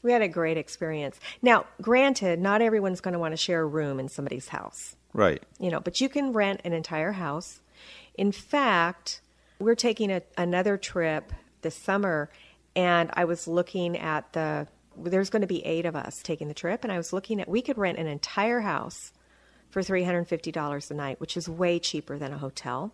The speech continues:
Speaker 1: And you're all together, you all have your own room, and then you've got the common family room, you've got the kitchen.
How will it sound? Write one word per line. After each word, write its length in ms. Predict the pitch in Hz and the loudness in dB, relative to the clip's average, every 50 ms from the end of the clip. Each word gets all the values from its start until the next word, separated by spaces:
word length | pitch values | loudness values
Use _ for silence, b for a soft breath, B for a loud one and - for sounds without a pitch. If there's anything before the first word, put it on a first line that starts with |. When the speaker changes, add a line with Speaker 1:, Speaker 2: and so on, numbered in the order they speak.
| _ _ _ B B B B B B B B B B B _ | _ _ _ B B B B B B B B B B B _
Speaker 1:
And 180 | 220 226 233 226 | 4 4 6 6
you're 120 | 208 190 | 6 4
all 120 | 180 180 | 4 4
together, 480 | 180 - 185 180 - 254 254 247 233 233 | 2 -2 -2 0 0 2 4 4 2 2
you 200 | 208 180 160 156 | 2 0 0 0
all 100 | 143 147 | 0 -2
have 160 | 151 165 147 | -2 -4 -4
your 120 | 147 139 139 | -4 -4 -4
own 120 | 143 143 | -4 -2
room, 400 | 147 165 190 202 196 196 196 185 | -2 0 0 2 2 2 2 0
and 80 | 160 156 | 0 -2
then 80 | 147 | -2
you've 100 | 147 147 | -6 -6
got 160 | - 156 - | -6 -8 -8
the 60 | - 156 | -8 -14
common 360 | - - 165 151 143 139 147 | -12 -8 -8 -6 -6 -6 -6
family 380 | - - 190 190 190 185 185 | -2 0 0 0 0 -2 -2
room, 380 | 185 185 185 180 180 180 175 175 | -2 -2 0 0 0 0 0 -2
you've 120 | 156 147 | -4 -6
got 180 | - - - - | -8 -10 -10 -10
the 80 | - - | -12 -16
kitchen. 720 | - - 185 180 - - 190 170 160 160 156 156 165 | -8 -8 -6 -6 -4 -4 -2 -2 0 -2 -2 -4 -6